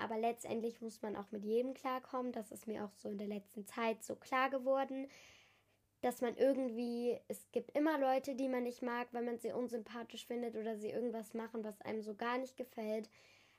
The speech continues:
Aber wirklich, probier sie manchmal auch einfach zu ignorieren, so schwer es klingt, wenn man so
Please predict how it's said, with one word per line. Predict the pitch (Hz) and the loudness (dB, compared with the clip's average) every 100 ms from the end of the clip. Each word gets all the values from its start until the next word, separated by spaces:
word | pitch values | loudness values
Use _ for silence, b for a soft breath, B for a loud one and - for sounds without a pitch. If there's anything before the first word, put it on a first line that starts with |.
| B | B
Aber | 254 277 254 | 2 2 4
wirklich, | 302 302 269 247 | 4 4 0 -2
probier | - 247 233 254 | -4 -2 4 6
sie | 226 247 | 6 2
manchmal | 240 240 - 214 | 2 -2 -4 -6
auch | - | -4
einfach | 208 214 - 220 208 - _ | -4 -4 -6 -8 -8 -18 _
zu | - - | -8 -4
ignorieren, | 220 220 214 226 254 285 294 | -2 -2 -2 0 2 2 0
so | 277 233 | -6 -10
schwer | - 226 220 | -4 -2 -2
es | 220 | -6
klingt, | - 226 240 247 220 | -6 -2 0 -2 -2
wenn | 220 | -2
man | 226 220 | -2 -4
so | 220 214 | -2 -2